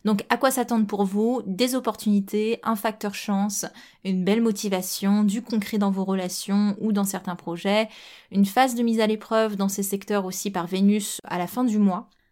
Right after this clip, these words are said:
Un léger trouble dans vos énergies lorsque la Lune passera sur Neptune dès le vingt-cinq janvier et aussi un véritable boost énergétique au trente janvier. Un conseil, maintenez le cap,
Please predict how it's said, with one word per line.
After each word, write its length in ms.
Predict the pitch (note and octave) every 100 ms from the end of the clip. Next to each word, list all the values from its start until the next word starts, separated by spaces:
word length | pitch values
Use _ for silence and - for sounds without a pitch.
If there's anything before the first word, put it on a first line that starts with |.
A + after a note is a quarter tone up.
| _ _ _ _ G#3
Un 100 | G#3
léger 260 | B3 C#4+
trouble 340 | C#4+ D4 C4 A3
dans 160 | G#3+
vos 100 | G#3+
énergies 480 | G#3 G#3 G#3 G3+ A3+
lorsque 260 | G#3 G3 G3+
la 120 | G3
Lune 220 | G3 G3+
passera 280 | F#3+ - F#3+
sur 200 | - F#3+
Neptune 420 | F#3+ - G#3+ G#3
dès 80 | G#3
le 140 | B3+
vingt-cinq 360 | A#3 G3+ G#3 G3+
janvier 560 | F#3+ F3+ G3 A#3+ C4 -
et 120 | G#3+
aussi 200 | G#3 -
un 120 | A#3+ F#3
véritable 500 | A#3 A#3 A#3 G#3 G3
boost 300 | G3+ G3 G3
énergétique 560 | F#3+ F3 F3 - G#3+ -
au 120 | C4+
trente 280 | C4+ A3+ G3+
janvier. 400 | F3+ E3+ F3 A3 - - -
Un 140 | - A3
conseil, 580 | A3 G3 - G#3 A3 G3+
maintenez 420 | G3 G#3 G#3 G#3+
le 140 | F#3+
cap, 380 | F#3+ F3 G3 -